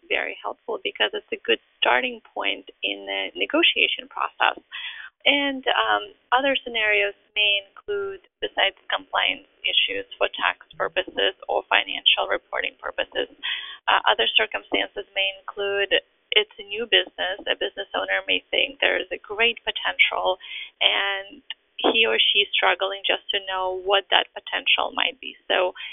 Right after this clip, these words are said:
in those cases, for startup companies, um, an independent valuation professional can come in, look at the numbers, understand the industry, um, analyze the overall economic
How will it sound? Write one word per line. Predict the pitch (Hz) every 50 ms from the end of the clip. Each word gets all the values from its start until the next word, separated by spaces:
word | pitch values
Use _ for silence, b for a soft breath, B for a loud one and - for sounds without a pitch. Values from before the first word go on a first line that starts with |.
| B B
in | - 202 208
those | 202 202 220 233 - - -
cases, | - 190 196 196 - - - 175 - - -
for | - 170 175 - _ _
startup | - 202 190 196 190 185 185 - _ -
companies, | - 175 170 165 165 170 165 180 175 175 - 175 - _ _ - - - _
um, | - 208 208 - - 269 - -
an | 208 202 202 - -
independent | 220 208 196 - - 214 202 190 196 190 190 - _
valuation | 185 185 190 190 190 190 190 190 196 196 180 - - - -
professional | - - - - - - - - - - 180 -
can | - - 185 - -
come | - - 202
in, | 208 208 202 196 196 196 - b b b b b _ _ _ -
look | - 262 - - 196
at | -
the | - 190 190 185
numbers, | 180 180 185 180 185 180 180 180 175 180 - - - -
understand | - - - 190 190 - - - 185 180 185 175 180
the | -
industry, | - - 190 - 170 - - _ - - - 180 180 175 175 175 170 175 175 - - - -
um, | 190 196 196 185 180 175 _ -
analyze | 196 190 196 196 190 190 190 185 180 185 190 185 185 - _ -
the | -
overall | - 180 190 190 190 190 185 185 185 180 - 165
economic | 170 - - - 190 185 180 185 190 190